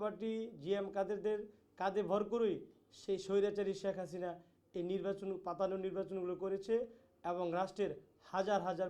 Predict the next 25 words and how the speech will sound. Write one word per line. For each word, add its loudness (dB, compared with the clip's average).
কোটি -6
টাকা -2
নষ্ট 0
করেছে। -6
এই 0
জন্য -2
জিএম 2
কাদের 2
এবং 2
জাতীয় 2
পার্টি 0
সমানভাবে 2
দায়ী। 0
আপনারা 2
জানেন 2
যে 8
বৈষম্য 4
বিরোধী 0
ছাত্র 2
আন্দোলনে 2
যখন 0
ছাত্রদেরকে -2
নির্বিচারে 0
গুলি 0
চালানো 2